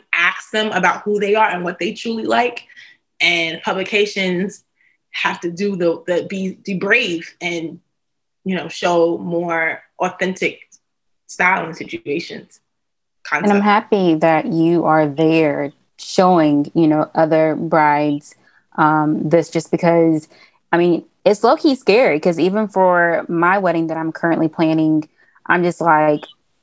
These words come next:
Speaker 2: I know, I know what I want, but is it gonna look right? Because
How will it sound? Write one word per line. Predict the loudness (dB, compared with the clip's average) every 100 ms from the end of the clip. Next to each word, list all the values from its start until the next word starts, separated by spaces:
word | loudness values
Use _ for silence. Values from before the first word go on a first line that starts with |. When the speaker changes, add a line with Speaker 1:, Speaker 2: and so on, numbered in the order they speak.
| _ -8
Speaker 2:
I | 0 2
know, | 4 4 4 2 2 -2 -10 _ -2
I | 0
know | 2 2 2
what | 2 0 0
I |
want, | 0 0 -2 -2 -6
but | -4 0
is | 0 0
it |
gonna | 0 0
look | 0 0 0
right? | 2 0 -4
Because | -2 -2 -2